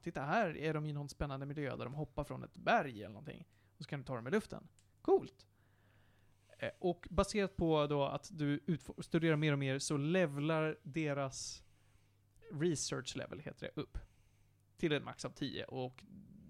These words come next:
när du har gjort det, då är du egentligen färdig utforskad av Pokémon. Att göra det här, att studera Pokémon, är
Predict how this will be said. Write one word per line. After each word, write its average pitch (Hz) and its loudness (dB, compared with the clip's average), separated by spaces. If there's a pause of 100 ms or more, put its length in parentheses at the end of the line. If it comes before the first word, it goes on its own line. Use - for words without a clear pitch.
(360)
när 143 -2
du 131 2
har 131 2
gjort 123 -4
det, 110 -2
då 160 2
är 143 6
du 139 4
egentligen 127 -4
färdig 123 -4
utforskad - -8
av - -12
Pokémon. - -12 (1500)
Att 156 2
göra 220 6
det 226 4
här, 147 0 (340)
att - -2 (120)
studera 185 6
Pokémon, 147 -2
är 143 4